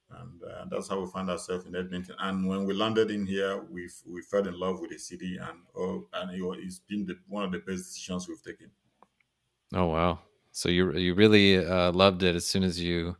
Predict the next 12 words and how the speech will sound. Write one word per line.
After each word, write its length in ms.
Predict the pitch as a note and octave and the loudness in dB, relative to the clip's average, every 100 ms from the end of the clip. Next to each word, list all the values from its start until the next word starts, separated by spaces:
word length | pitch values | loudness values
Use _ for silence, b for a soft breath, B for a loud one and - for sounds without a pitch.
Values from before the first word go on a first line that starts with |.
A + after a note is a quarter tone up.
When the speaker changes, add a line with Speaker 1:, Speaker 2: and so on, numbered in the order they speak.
| _ _ - | _ _ -6
Speaker 2:
arrived? 520 | F2 F#2+ F2+ D#2+ - - _ - | 4 6 6 2 -6 -16 _ -6
Speaker 1:
Yeah. 100 | E2+ - _ _ _ _ | -6 -8 _ _ _ _
Yeah. 220 | F2+ E2+ - | -8 -8 -6
Speaker 2:
Wow. 320 | F#2+ E2 E2 - _ _ _ _ _ _ _ B B B B | -6 -6 -6 -12 _ _ _ _ _ _ _ B B B B
So 240 | - G#2+ G2+ | 2 8 10
what 100 | G#2+ | 10
do 60 | |
you 80 | A2+ | 10
think 160 | A2+ G#2+ | 10 8
about 200 | G2+ G2+ | 8 6
the 80 | F2 | 6
weather? 400 | F#2 F#2 F2 | 6 6 2